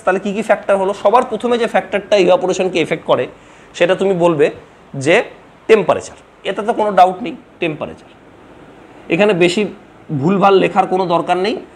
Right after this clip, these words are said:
পরিষ্কার কথা, temperature বাড়লে evaporation বাড়বে কি বাড়বে না বলো? আরে, কোথাও একটা জ-, জলের যদি তিরিশ ডিগ্রি সেলসিয়াস থাকে আর একটা চল্লিশ ডিগ্রি সেলসিয়াস থাকে, obviously যেখানে ফর্টি ডিগ্রি সেলসিয়াস সেখানে বেশি হবে।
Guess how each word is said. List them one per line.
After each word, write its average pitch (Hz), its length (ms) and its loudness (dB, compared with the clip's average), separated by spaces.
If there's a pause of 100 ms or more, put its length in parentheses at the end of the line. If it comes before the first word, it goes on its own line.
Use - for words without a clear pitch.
(140)
পরিষ্কার 220 420 2
কথা, 233 200 2
temperature 208 540 2
বাড়লে 196 300 4
evaporation 202 460 0
বাড়বে 214 300 4
কি 240 80 0
বাড়বে 190 240 4
না 139 100 0
বলো? 98 180 -8 (560)
আরে, 165 320 0 (100)
কোথাও 180 320 2
একটা 175 220 0
জ-, 139 300 -6
জলের 165 380 -4
যদি 170 260 -6
তিরিশ 170 260 -6
ডিগ্রি 185 180 -2
সেলসিয়াস 170 400 0
থাকে 156 200 0
আর 151 80 2
একটা 151 180 -4 (120)
চল্লিশ 196 300 0
ডিগ্রি 185 200 -2
সেলসিয়াস 151 360 0
থাকে, 98 240 -8 (300)
obviously 226 480 2
যেখানে 208 280 0
ফর্টি 190 300 -2
ডিগ্রি 202 200 -2
সেলসিয়াস 196 420 0
সেখানে 185 320 2 (340)
বেশি 214 240 2
হবে। 175 200 2